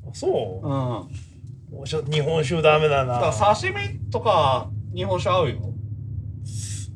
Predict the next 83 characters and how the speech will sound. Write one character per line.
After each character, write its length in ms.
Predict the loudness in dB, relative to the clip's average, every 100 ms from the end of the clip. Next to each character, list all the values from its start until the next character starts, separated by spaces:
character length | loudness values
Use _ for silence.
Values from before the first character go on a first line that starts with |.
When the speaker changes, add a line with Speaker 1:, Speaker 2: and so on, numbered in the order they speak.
| -14
Speaker 1:
ょ 20 |
っ 20 |
と 80 | -8 -4
日 80 |
本 240 | -2 0 -2
酒 120 | -2
ダ 160 | 0 0
メ 120 | -2
だ 120 | -4
な。 20 |
Speaker 2:
だ 80 | -6 -10 -12 -8 0
か 20 | 2
ら 80 |
お 120 | 4 4
前 160 | 4
刺 260 | 4 2 2
身 180 | -4 0 2 2 2
で 120 | -2 -4
食 180 | 6
え 80 | 6
な 100 | 6
い 80 | 2
じ 60 | 0
ゃ 60 |
ん、 60 | -2
米。 280 | -4 -4 -4
Speaker 1:
ん？ 120 | -4 -6 -6 -6 -6 -6 -8 -4 -4 -4 -10 -12 -12 -4
Speaker 2:
刺 240 | 2 2 2
身 140 | 0
丼 180 | 2 4
と 120 | 2
か 60 | 0
無 120 | -2
理 80 | -4
じ 80 | -6
ゃ 60 |
ん。 320 | -6 -10 -10 -6
Speaker 1:
い 60 |
や、 60 | -4
食 180 | -2 -2
う 40 |
よ、 60 | -4
全 100 | -4
然。 140 | 0
Speaker 2:
あ 60 | 2
れ？ 160 | 0 -6 -4
食 120 | -4
え 40 |
ん 20 | -4
っ 40 |
つ 100 | -6
っ 60 | -2
て 100 | 0
な 80 |
か 60 | 0
っ 40 |
た 80 | -2
っ 40 | -6
け？ 60 |
Speaker 1:
い 40 | -2
や、 80 |
あ 40 | 0
ん 60 |
ま 80 | 0
好 180 | -4 -4
き 100 | -4
じ 100 | -4
ゃ 20 |
な 140 | -2 -4
い 80 |
ん 20 | -8
で 60 |
す 60 | -8
よ。 40 |
Speaker 2:
好 60 | -4
き 20 |
じ 80 | 0
ゃ 40 |
な 100 | 0
い 40 | 0
ん 40 |
だ 60 | -2
ろ？ 280 | -4 -6